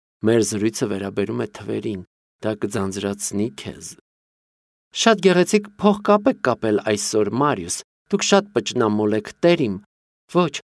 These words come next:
դա չի ձանձրացնի ինձ"։ "Վստահեցնում եմ, որ կձանձրացնի"։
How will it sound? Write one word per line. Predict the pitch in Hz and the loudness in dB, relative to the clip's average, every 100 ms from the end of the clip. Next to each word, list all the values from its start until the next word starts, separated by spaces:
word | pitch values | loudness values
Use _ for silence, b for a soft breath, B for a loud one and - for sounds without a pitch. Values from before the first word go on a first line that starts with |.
| _ | _
դա | - 156 | 2 4
չի | - 202 | 4 2
ձանձրացնի | 202 185 151 131 110 - 110 98 - | 4 4 4 0 0 -2 -2 -4 -6
ինձ"։ | 90 85 - - _ _ _ _ _ _ - | -8 -10 -14 -20 _ _ _ _ _ _ -4
"Վստահեցնում | 90 - 82 87 87 - 82 87 | -2 -2 -4 -8 -10 -10 -6 -6
եմ, | 117 | -6
որ | 113 104 | -6 -6
կձանձրացնի"։ | - 104 104 104 113 120 - - - | -4 -2 -4 -4 -8 -8 -8 -10 -14